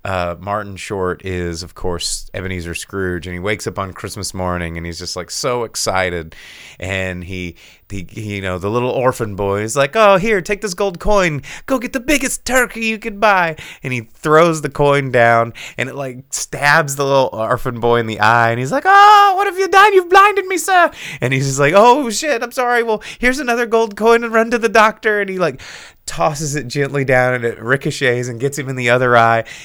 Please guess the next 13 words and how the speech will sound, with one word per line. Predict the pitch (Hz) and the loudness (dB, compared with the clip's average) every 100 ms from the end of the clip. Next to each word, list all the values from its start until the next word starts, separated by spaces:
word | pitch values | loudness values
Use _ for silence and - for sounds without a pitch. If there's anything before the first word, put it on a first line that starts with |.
| - | -6
And | 156 | -2
anyway, | 180 151 | 0 -2
he | 147 | -4
just | 170 - | -6 -6
keeps | - 175 | -4 -4
killing | - 147 135 143 131 | 0 2 2 0 -2
all | 123 123 | -4 -4
of | 120 | -2
these | 117 | -2
people | - 117 117 117 | 0 0 -2 -2
with | 107 101 | -2 0
gold | 110 107 107 | -2 0 -2
coins, | - 98 98 101 101 | -2 0 0 -2 -8